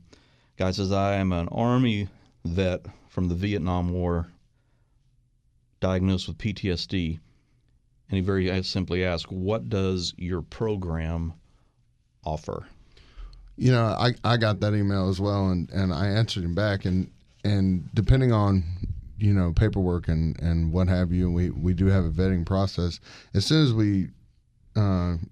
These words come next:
Speaker 2: go through your paperwork and, and you, we find out that you're eligible, we have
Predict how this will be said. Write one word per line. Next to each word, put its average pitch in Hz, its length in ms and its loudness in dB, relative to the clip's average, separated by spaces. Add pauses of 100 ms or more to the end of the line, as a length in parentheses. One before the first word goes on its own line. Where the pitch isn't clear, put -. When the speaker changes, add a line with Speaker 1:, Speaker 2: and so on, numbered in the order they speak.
Speaker 2:
go 107 160 4
through 113 200 2
your 98 100 2
paperwork 98 500 2
and, 87 240 0
and 90 180 2
you, 90 160 -2
we 92 160 0
find 98 300 0
out 85 140 0
that 90 100 0
you're 85 180 -2
eligible, 92 500 0
we 90 140 0
have 92 260 -2